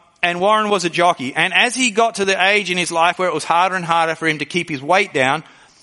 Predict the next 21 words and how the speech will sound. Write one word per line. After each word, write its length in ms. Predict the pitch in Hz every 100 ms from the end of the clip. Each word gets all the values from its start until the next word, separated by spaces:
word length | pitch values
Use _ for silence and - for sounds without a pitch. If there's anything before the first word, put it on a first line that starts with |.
| _ -
he 140 | - 185
would 120 | 170
spend 300 | - 175 160
more 260 | 151 175
and 100 | 196
more 140 | 180 185
time 340 | - 156 156
in 180 | 156 156
the 80 | 147
sauna 680 | - - 226 202 135 170 - _ _ _ _ _
trying 260 | - 175 165
to 80 |
sweat 460 | 156 - - 190 185 -
the 80 | 175
pounds 480 | 190 185 180 165
off. 480 | 143 110 - - - _
That's 260 | 143 151 -
what 160 | 165
the 80 | 160
jockeys 460 | 143 165 160 165 143
do. 260 | 233 180